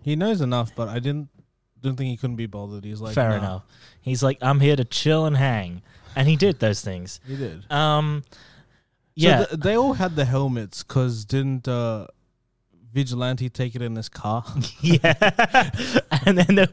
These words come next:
Speaker 2: and then it was, like, tracking the helmets.
Speaker 1: Yeah.
Speaker 2: It's like, "How was I meant to know?" But, uh, that brings me, okay, so in the comics, Vigilante has, like, a healing factor, right?
Speaker 1: Oh,
Speaker 2: It's got,
Speaker 1: so
Speaker 2: like,
Speaker 1: he's Deadpool.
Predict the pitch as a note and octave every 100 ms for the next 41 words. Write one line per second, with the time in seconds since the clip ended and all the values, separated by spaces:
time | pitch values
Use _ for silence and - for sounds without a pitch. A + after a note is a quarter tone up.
0 | - - D#3 F#3 F#3+ E3+ - - F#3 E3
1 | D#3+ C3+ C3 C3 C#3+ B2+ F#3 E3 D3+ F3+
2 | - - - _ - - - G4+ F#4 D#4
3 | E4+ D#4+ D#4 C#4 B3 A3+ - - B2+ A3
4 | G#3 - F#3 G3+ - - - F#3+ A3+ A3
5 | B3 - F3+ G#2 - D#3 - _ - A#3+
6 | C#4 - E3+ F#2+ - - - _ - D#3+
7 | F3 D#3+ C#3 B2+ A#2 A2+ G#2+ A2+ A#2+ C#3+
8 | F3+ E3+ - A3+ - _ _ _ _ _
9 | B2 C3 D3 F3 C#3+ B2+ C#3 C3 A#2 F#2+